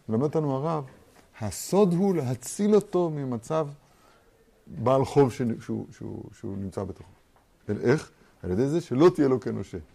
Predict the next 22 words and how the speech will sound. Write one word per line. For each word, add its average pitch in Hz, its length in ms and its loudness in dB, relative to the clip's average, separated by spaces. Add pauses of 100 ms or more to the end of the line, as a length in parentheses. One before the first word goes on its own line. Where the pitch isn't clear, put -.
(1200)
יש - 60 -16
פה 113 120 -2
דבר 101 180 0
מוזר. 95 400 -4 (1160)
מי 107 120 0
זה 127 100 2
נושה? 92 360 -2
נושה 143 260 -6
זה - 120 -4
בעל 98 260 -2
החוב, 226 260 -4 (600)
המלווה. 123 300 2 (920)
כאילו, 123 260 2 (460)
כאילו 117 140 -2
ש-, - 100 -10
אם - 260 -6
אני 101 80 0
מבין 123 160 -2
נכון, 139 240 -6
כאילו 139 200 -4
אומרים 151 280 -2
לו, 131 140 -2